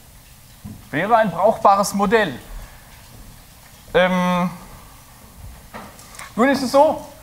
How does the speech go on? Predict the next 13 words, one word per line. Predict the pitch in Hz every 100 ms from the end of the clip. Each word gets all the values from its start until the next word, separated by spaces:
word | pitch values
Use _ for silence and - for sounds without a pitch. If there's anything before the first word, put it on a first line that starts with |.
| -
Sparen | - - 151 220 254 277 294 - - - - - - - - - - - - - - - -
das | - -
tut | 220
Griechenland | 214 254 233 214 208
ja | 208
nun | 202 202
schon | - 208 190
seit | 185 175
fünf | 202 180
Jahren | 202 254 233 214 175 139 120 127 -
ein | 170 156
bisschen. | 170 - - 123 110 - - - - - - - - - -
Das | 165 170 - -